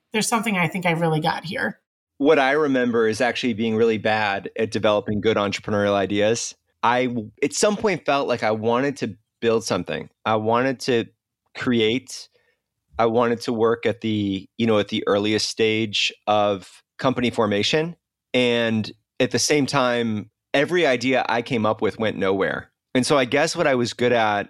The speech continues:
Speaker 2: at some point, was noticing when someone else was onto something. And I had a co-founder, uh, named Brian Spaley, who was a classmate of mine, a close friend, a roommate and a housemate. And Brian had this idea that men's pants don't fit well,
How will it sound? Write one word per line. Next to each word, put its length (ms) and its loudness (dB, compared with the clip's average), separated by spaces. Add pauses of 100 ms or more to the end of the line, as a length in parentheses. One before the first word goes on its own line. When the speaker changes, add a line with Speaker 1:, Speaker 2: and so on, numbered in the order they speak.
Speaker 2:
at 100 -2
some 200 0
point, 220 -2
was 180 -4
noticing 840 0
when 200 0
someone 320 0
else 240 -2
was 140 -4
onto 260 0
something. 480 -2 (100)
And 140 0
I 60 0
had 160 0
a 20 -6
co-founder, 920 0 (140)
uh, 180 0
named 180 -2
Brian 240 0
Spaley, 540 -2
who 80 -4
was 160 -2
a 40 -8
classmate 520 -2
of 40 -4
mine, 280 -2 (600)
a 60 -2 (240)
close 320 0
friend, 500 -4 (160)
a 80 -2
roommate 380 2
and 140 0
a 20 -2
housemate. 640 -2 (180)
And 540 0 (280)
Brian 360 2
had 160 -2
this 120 -2
idea 260 2
that 120 2
men's 220 -2
pants 320 -2
don't 240 -2
fit 120 2
well, 360 -2